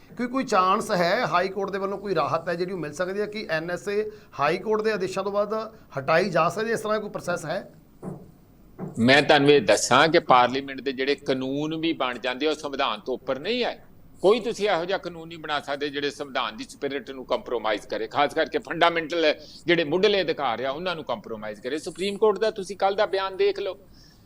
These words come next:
Speaker 2: ਜਿਹੜਾ, ਅਹ, ਸੁਪਰੀਮ ਕੋਰਟ ਨੇ ਇਹ ਗੱਲ ਕਹੀ ਕਿ ਤਿੰਨਾਂ ਮਹੀਨਿਆਂ ਦੇ ਵਿੱਚ, ਅਹ, ਜਿਹੜੇ ਰਾਸ਼ਟਰਪਤੀ ਆ ਜਾਂ ਸਾਡੇ ਦੋ ਕੁ ਮਹੀਨਿਆਂ ਜਾਂ ਜਿੰਨਾ ਵੀ ਟਾਈਮ ਆ, ਟਾਈਮ ਲਿਮਿਟ ਲਾਤੀ ਗਵਰਨਰਾਂ ਦੇ ਉੱਤੇ।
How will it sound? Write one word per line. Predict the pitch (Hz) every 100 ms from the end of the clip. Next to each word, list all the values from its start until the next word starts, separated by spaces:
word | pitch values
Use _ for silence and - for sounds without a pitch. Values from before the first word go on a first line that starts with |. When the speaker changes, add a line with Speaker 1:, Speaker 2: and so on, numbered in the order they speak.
| _
Speaker 2:
ਜਿਹੜਾ, | 104 160 190 190 156 143 160
ਅਹ, | 165 - _ - 139 156
ਸੁਪਰੀਮ | - 131 160 202 233 202
ਕੋਰਟ | 180 156 131
ਨੇ | 127 131
ਇਹ | 156 170 185
ਗੱਲ | 175 160
ਕਹੀ | 170 190
ਕਿ | 208
ਤਿੰਨਾਂ | - 190 180 190
ਮਹੀਨਿਆਂ | 196 175 160
ਦੇ | 160
ਵਿੱਚ, | 170 165 -
ਅਹ, | 170 160 147 - - 139 143 139 - 135
ਜਿਹੜੇ | 127 147 160
ਰਾਸ਼ਟਰਪਤੀ | 135 127 - 147 151 147 156
ਆ | 151
ਜਾਂ | 139 139 139 139 135 123
ਸਾਡੇ | - 123 123 131
ਦੋ | 135 143
ਕੁ | 147
ਮਹੀਨਿਆਂ | 143 131 117 120
ਜਾਂ | 127
ਜਿੰਨਾ | 120 123 139
ਵੀ | 143
ਟਾਈਮ | 139 127 117 127
ਆ, |
ਟਾਈਮ | 131 135 135
ਲਿਮਿਟ | 139 139 135
ਲਾਤੀ | 127 110 110 143
ਗਵਰਨਰਾਂ | 120 131 123 120 127 120
ਦੇ |
ਉੱਤੇ। | 120 - 156 185